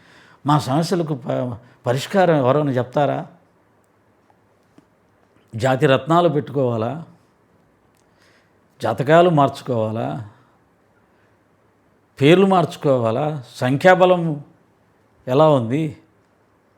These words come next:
జ్యోతిష్య శాస్త్రాల చు-, వాళ్ళ చుట్టూ తిరుగుదామా? గుళ్ళ చుట్టూ తిరుగుదామా?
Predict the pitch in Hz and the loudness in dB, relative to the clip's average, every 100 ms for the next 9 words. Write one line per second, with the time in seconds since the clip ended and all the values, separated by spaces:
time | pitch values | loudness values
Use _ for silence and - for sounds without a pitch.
0 | _ _ _ _ _ _ - 117 151 185 | _ _ _ _ _ _ -10 0 2 2
1 | 170 180 156 160 - 156 156 143 - 131 | 0 0 0 0 -2 0 0 -2 -8 -12
2 | - _ _ - 123 151 170 170 165 147 | -14 _ _ -4 0 0 -2 -2 -2 -2
3 | 139 123 117 151 156 - _ _ _ _ | 0 0 0 -4 -6 -10 _ _ _ _
4 | _ _ 113 139 165 175 185 160 156 139 | _ _ -2 2 2 2 0 0 0 0
5 | 123 113 147 151 | 0 -2 -4 -6